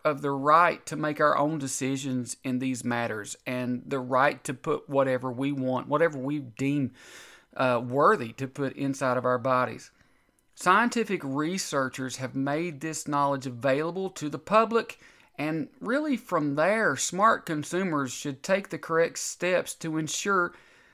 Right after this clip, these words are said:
their essential oils are correctly labeled and lab tested for purity.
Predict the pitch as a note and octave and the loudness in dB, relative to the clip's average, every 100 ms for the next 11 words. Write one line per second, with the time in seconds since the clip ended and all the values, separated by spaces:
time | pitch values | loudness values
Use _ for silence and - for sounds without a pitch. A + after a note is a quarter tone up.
0 | - C3+ D3 G3+ G3+ E3 D3+ F#3+ F#3 - | -10 -2 0 0 -2 -6 -4 -4 -4 -2
1 | B2 C3 D#3 D#3+ B2+ A2+ - A#2+ A#2 - | -2 -2 -6 -6 -6 -6 -6 -14 -10 -2
2 | C3 E3 B3 C4 - _ _ _ _ A#2 | -2 2 2 0 -8 _ _ _ _ -6
3 | B2+ D3 D#3 D#3 D3+ D3+ - C3 B2 - | -2 -2 0 2 2 -2 -4 -4 -4 -6
4 | B2 - C3 D3 D3 C3 A2+ | -10 -8 -6 -2 0 0 -4